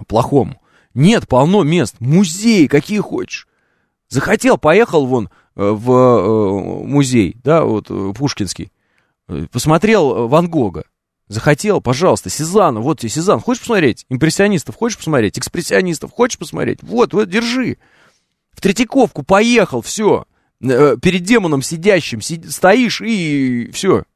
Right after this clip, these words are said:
Забыл всё на свете. Красота. Васнецова хочешь посмотреть? Смотри. Смотри. Хочешь пройтись по Красной площади? Хочешь посмотреть, а, а, картину "Утро стрелецкой казни"? Она у нас здесь или нет? Неважно,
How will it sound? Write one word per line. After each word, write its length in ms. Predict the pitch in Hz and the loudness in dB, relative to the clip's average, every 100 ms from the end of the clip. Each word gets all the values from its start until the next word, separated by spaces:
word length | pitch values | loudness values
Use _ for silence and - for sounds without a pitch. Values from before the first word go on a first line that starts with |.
| _ _ | _ _
Забыл 420 | - 127 185 262 214 | -4 2 2 0 -4
всё 340 | 196 185 175 | -2 -2 0
на 140 | 190 | -2
свете. 460 | 180 143 98 - - _ _ _ | -2 -4 -6 -6 -16 _ _ _
Красота. 480 | - 147 202 220 139 | -2 0 2 2 2
Васнецова 500 | 117 196 254 294 202 | 0 0 0 2 2
хочешь 260 | - 269 - | 0 -2 -2
посмотреть? 240 | 196 131 | -2 -2
Смотри. 500 | - 180 - 180 160 _ _ _ _ _ | 0 0 2 0 -4 _ _ _ _ _
Смотри. 600 | - - 175 - 254 160 - _ | -8 0 2 4 2 0 -6 _
Хочешь 420 | - 240 311 294 - | -2 2 2 2 2
пройтись 420 | 208 226 240 151 | 2 2 0 -2
по 140 | 143 | -2
Красной 340 | 196 214 - 160 | 2 0 0 -6
площади? 440 | 180 170 - 98 | 0 0 -2 -10
Хочешь 280 | - 220 - | -2 -2 0
посмотреть, 540 | 208 190 190 180 131 - - _ | -2 0 2 2 -2 -4 -20 _
а, 480 | 123 131 135 147 143 | 2 4 4 4 4
а, 40 | 135 | 4
картину 460 | 175 - 190 135 | 2 2 -2 -2
"Утро 280 | 160 180 139 | -2 0 0
стрелецкой 560 | - 147 175 170 - 147 | 2 4 6 4 0 -2
казни"? 260 | 156 107 101 | 0 0 0
Она 140 | 123 | 0
у 60 | 135 | 2
нас 180 | 254 | 0
здесь 300 | 160 190 - | 0 -4 -2
или 120 | 147 147 | 0 2
нет? 320 | 135 90 _ _ _ - | 2 -2 _ _ _ 0
Неважно, 600 | 160 160 196 185 226 | 4 6 4 4 0